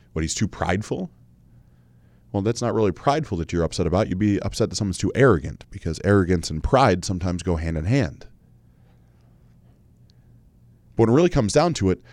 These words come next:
being proud of someone should be rejoiced. And so this simple conversation from one of you that you share with us, "I'm going through some shit."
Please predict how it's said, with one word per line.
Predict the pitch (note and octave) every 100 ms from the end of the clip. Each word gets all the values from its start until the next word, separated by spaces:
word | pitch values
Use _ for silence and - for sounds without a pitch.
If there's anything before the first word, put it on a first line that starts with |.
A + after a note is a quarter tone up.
| -
being | - D3 D3 G#2+
proud | - - C3 F3 E3
of | A2
someone | - A2+ G2 F2 F#2+ C3 - - - _ _ - _ _ _ _ - _ - _ _
should | - C#3
be | A2+ C3 C3 B2+ - - - _ _ _ _ _
rejoiced. | A2+ G#2+ B2+ G#3+ C3+ - - - - - - _ _ _ _ - - - _ _ _ - _ _ - - _ _ _ _ _ _ _ _ _ - -
And |
so | A#2
this | C#3+ D3 - - - -
simple | - - F3+ G3
conversation | F#3 E3 D3 B2+ - C#3 - F#2
from | F#2 A2 A2+
one | C#3+
of | D#3+ G2
you | F2+ E2 G2+
that | A2 - _ -
you | - D#3+
share | E3+ E3+ D#3+
with | A#2 G#2
us, | B2+ G#2 E2+ - - - - _ _ _ _ _ _ _ _
"I'm | - A#2
going | A#2+ B2+ D3 C#3
through | - B2+
some | G#2 G2+
shit." | F2+ A2 E2+